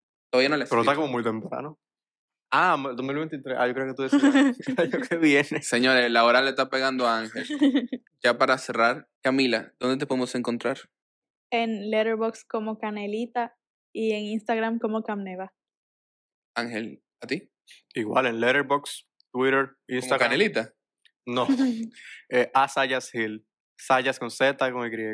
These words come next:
Speaker 1: Señores, a mí me pueden encontrar en todas partes como Not Bad Joey, en Twitter, Instagram, Letterboxd.
Speaker 3: Spotify.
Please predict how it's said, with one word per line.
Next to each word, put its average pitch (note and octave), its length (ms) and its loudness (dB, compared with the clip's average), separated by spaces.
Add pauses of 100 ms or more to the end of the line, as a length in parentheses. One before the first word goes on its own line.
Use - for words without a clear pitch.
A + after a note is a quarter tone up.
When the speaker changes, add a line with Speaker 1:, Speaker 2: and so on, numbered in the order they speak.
(400)
Speaker 1:
Señores, A#2+ 500 0
a A#2+ 60 -4
mí A#2 100 0
me B2 120 0
pueden C3 180 0
encontrar A#2+ 460 0
en A2+ 80 -2
todas A2 240 -2
partes B2 340 -2
como G#2+ 580 -6
Not A2 420 -2
Bad A#2+ 200 0
Joey, C#3+ 400 -2 (600)
en G#2+ 440 0
Twitter, C#3 680 -2 (120)
Instagram, B2 840 -2 (140)
Letterboxd. B2 580 0
Speaker 3:
Spotify. B3+ 960 -2